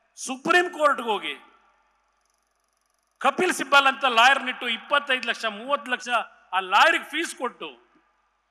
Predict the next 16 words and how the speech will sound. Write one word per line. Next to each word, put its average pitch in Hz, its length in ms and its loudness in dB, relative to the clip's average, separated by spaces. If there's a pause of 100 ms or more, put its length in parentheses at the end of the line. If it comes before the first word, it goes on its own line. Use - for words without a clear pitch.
(340)
ಆ 208 60 6
ಹೆಣ್ಣು 233 260 0
ಮಗಳನ್ನ 285 340 2
ಜೈಲಿಗೆ 302 420 0
ಕಳಿಸ್ಬೇಕು 269 520 0
ಅಂತ 226 180 -6
ಹೇಳಿ 185 260 -2 (760)
ಹೊರಟಂತ 240 420 2
ಶಿವಕುಮಾರ್ 262 1000 6 (1200)
ನನ್ನನ್ನ 269 460 2
ಪ್ರಶ್ನೆ 269 300 2
ಮಾಡ್ತೀರಾ? 196 560 2 (1700)
ನಾನು 254 360 8 (1000)
ಮಾಡಿದ್ದೇವೆ 214 460 2
ಅಂತ 165 180 -8
ಹೇಳಿ 131 220 -14